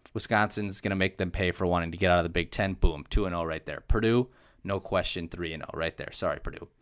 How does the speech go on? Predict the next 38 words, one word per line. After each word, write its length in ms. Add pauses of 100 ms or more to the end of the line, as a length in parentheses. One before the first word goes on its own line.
(280)
I 80
like 260
you, 120
but, 280 (520)
I 60
mean, 140
they 80
did 200
get 160
Rondell 460
Moore, 420 (360)
possibly 400
one 160
of 60
the 60
best 280
receivers 420
in 80
the 80
country. 380
He 220
decided 400
to 160
opt 220
back 300
in, 240 (300)
which 200
is 100
great. 380
I 60
love, 360
there, 280
there 220
was 160
these 140
big 260
name 240
guys 420